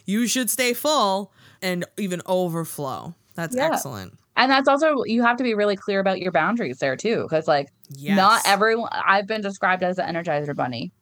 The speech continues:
Speaker 2: I, you know, not everyone has
Speaker 1: <laughs>
Speaker 2: the amount of energy that I have. So, like, y-, you don't try to wear yourself out by being involved in so many things if you don't have the energy for that. You
Speaker 1: Right.
Speaker 2: have to be really
Speaker 1: Setting
Speaker 2: clear.
Speaker 1: boundaries.
Speaker 2: Yeah, really clear about what your actual boundaries are.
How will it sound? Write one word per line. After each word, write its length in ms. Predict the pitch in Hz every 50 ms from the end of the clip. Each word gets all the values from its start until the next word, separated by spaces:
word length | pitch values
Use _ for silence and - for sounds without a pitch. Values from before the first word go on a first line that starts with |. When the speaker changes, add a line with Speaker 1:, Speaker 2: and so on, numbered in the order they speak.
| _ _ _ _ _ _ _
Speaker 2:
I, 360 | - 196 196 202 190 180 - -
you 100 | - 208
know, 140 | 202 185 180
not 220 | 190 185 185 196 -
everyone 420 | - 202 202 220 220 226 233 226 247
has 240 | 240 202 208 208
Speaker 1:
<laughs> 20 | 202
Speaker 2:
the 80 | 220
amount 280 | 214 220 214 196 196 208
of 80 | 202 202
energy 380 | 196 202 226 262 240 233 175
that 160 | 143 143 -
I 80 | - 151
have. 320 | 165 139 107 92 98 - - -
So, 220 | - - 208 196
like, 260 | 185 190 196 190 190
y-, 160 | 190 110 113 - - -
you 140 | - 208 190
don't 380 | 196 196 190 196 196 180 - - -
try 160 | - 247 220
to 80 | 208 190
wear 240 | 180 185 185 190 190
yourself 420 | 185 185 190 - 190 170 170 -
out 200 | 190 208 240 220
by 100 | 180 165
being 280 | 165 170 170 170 170 165
involved 340 | 160 165 165 170 196 196 208
in 100 | 202 190
so 100 | 180 165
many 260 | 165 160 165 156 151
things 260 | 151 156 151 151 -
if 80 | 143 156
you 80 | 147
don't 120 | 151 147 156
have 140 | 143 139
the 100 | - 147
energy 300 | 135 143 147 143 151 151
for 180 | 143 - - 87
that. 260 | 90 95 87 71 - _ _ _ _ _ _ _ _ _ _ -
You 100 | - 214
Speaker 1:
Right. 60 | 220 190
Speaker 2:
have 80 | 185 185
to 80 | 208
be 120 | 196 185 180
really 300 | 165 180 180 170 170 170
Speaker 1:
Setting 140 | 185 190
Speaker 2:
clear. 220 | 185 165 160 160 156
Speaker 1:
boundaries. 460 | 156 165 165 151 147 139 131 135 160
Speaker 2:
Yeah, 300 | 196 196 202 208 190 147
really 480 | 143 165 170 180 190 208 214 208 202 190 - _ _ _ _ _ _
clear 240 | - 202 190 185 185
about 220 | 175 175 151 117
what 180 | 143 165 156 -
your 140 | 160 143 -
actual 360 | - 143 147 - - 160 147
boundaries 440 | 147 147 139 143 147 131 131 135 -
are. 240 | 104 76 58 -